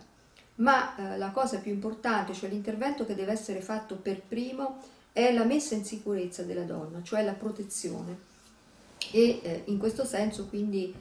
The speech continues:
eh, l'azione dei sanitari è importantissima perché può salvare la vita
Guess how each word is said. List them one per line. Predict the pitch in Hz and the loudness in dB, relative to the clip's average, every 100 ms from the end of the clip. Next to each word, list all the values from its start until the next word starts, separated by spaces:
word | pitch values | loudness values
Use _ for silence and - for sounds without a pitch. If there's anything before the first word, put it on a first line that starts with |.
| - - - | -16 -16 -4
eh, | 185 | 0
l'azione | 185 190 247 220 | 0 2 4 4
dei | 185 | 4
sanitari | 180 190 185 196 208 208 | 0 -2 -4 4 6 6
è | 175 | 2
importantissima | 175 190 - 185 180 214 175 - 175 160 | -4 -6 -6 -6 -2 -2 -2 -4 -4 -6
perché | 175 175 180 | -8 -10 -6
può | 202 | -4
salvare | 202 196 202 190 180 | -2 -2 2 2 2
la | 185 | 0
vita | 247 226 165 151 | -2 -4 -4 -4